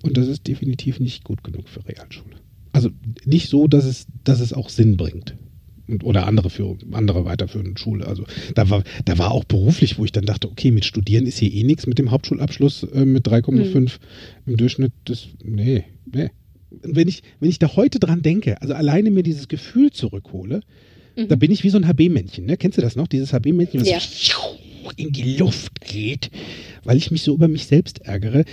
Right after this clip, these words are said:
Speaker 1: dass ich mir die Schulzeit selbst so schwer gemacht habe.
Speaker 2: Ja.
Speaker 1: Wozu? Hm? Das sind so, das sind so Themen.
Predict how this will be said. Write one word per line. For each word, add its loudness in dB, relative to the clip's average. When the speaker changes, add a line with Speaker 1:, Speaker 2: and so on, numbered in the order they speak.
Speaker 1:
dass 0
ich -2
mir 4
die -2
Schulzeit 0
selbst -10
so -14
schwer -16
gemacht -20
habe. -16
Speaker 2:
Ja. -4
Speaker 1:
Wozu? -10
Hm? -6
Das -8
sind 0
so, 0
das -4
sind 0
so 2
Themen. -2